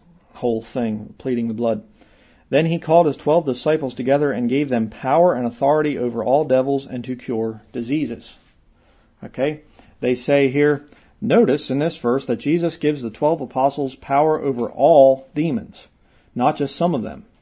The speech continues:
If we have God's power available to us to defeat all demons, then I believe that we also have God's power to defeat any and all humans who may try to come against us with any type of unjust action or attack. Okay.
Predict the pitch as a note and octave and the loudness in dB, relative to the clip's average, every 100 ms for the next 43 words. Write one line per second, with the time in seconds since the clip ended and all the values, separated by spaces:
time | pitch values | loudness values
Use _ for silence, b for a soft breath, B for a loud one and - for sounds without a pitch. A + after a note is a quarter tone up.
0 | b b b B2+ D3 E3 D3 C#3+ D#3+ - | b b b -10 0 2 2 4 2 2
1 | - D3+ D#3 C3 B2+ D3 D3+ D3 D3 C#3+ | -2 0 2 2 2 0 0 -2 -4 -8
2 | B2+ D3 D3+ - - B2+ A2+ - D#3 D3+ | -4 -2 -2 -6 -8 -8 -6 -4 -4 0
3 | B2+ F3+ E3+ C#3 A2 A#2+ - - B2 B2 | 0 0 -2 -4 -4 -6 -10 -8 -4 -4
4 | B2+ C#3+ D3 A2 B2 B2 D3+ D3+ C#3 A#2+ | -2 -2 -2 -2 -2 -2 -2 -4 -8 -6
5 | B2 C3+ C#3+ - C#3 C#3 C3+ A#2+ A2 D3 | -2 -2 -2 -6 -4 -2 -4 -10 -8 -8
6 | C#3+ - C#3+ F3 F#3 C3 C3 C3 D3 D3 | -8 -6 -4 -4 -6 -8 -4 2 4 4
7 | - - C4+ A3 A#2+ C#3 D#3+ - b b | 0 0 2 2 0 -4 -8 -16 b b
8 | b b - D#3+ E3+ E3 E3+ F3+ F3 E3 | b b -2 0 0 2 6 6 4 -4
9 | F3 C3 C3+ - C#3+ - D3+ C3+ D3 C3+ | -2 -4 -4 -2 -4 -4 -8 -6 -6 -6
10 | C#3+ C#3 B2+ C#3 C3+ C#3 C#3 - B2+ C3 | -6 -4 -4 -4 -2 -2 -4 -6 -6 -4
11 | D3 C#3+ A#2+ B2 B2+ F#3+ D3+ - - _ | -6 -6 -4 -6 -6 -6 -6 -8 -20 _
12 | _ _ _ _ _ _ _ _ _ _ | _ _ _ _ _ _ _ _ _ _
13 | _ _ _ _ _ _ _ _ _ _ | _ _ _ _ _ _ _ _ _ _
14 | _ _ _ A2 B2 B2+ A#2 A#2 A#2 A2 | _ _ _ -8 -4 -2 -2 -4 -6 -6
15 | E3+ F3 | -6 -8